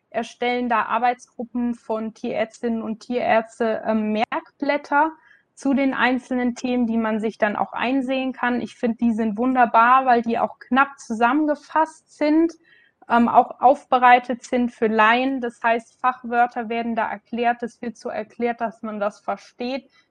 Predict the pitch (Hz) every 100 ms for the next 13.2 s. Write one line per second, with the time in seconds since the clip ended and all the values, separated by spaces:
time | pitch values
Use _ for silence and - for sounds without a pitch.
0 | - 233 226 208 226 226 _ - 220 -
1 | 240 226 214 214 - 185 220 269 294 285
2 | - 247 - _ _ _ _ _ _ _
3 | _ _ _ - 220 214 208 208 208 202
4 | 208 214 - 214 214 214 208 - 208 208
5 | - 202 190 196 190 - - 202 202 202
6 | 202 190 - - 262 285 - 285 269 285
7 | 285 - _ _ _ _ _ - 247 240
8 | 240 233 240 233 _ _ _ 240 220 202
9 | 202 - 214 233 - 240 269 269 - 254
10 | 254 240 240 233 233 233 - 226 220 240
11 | - 226 220 277 - 247 - 240 - 220
12 | 220 - 269 277 285 277 294 294 _ 294
13 | 311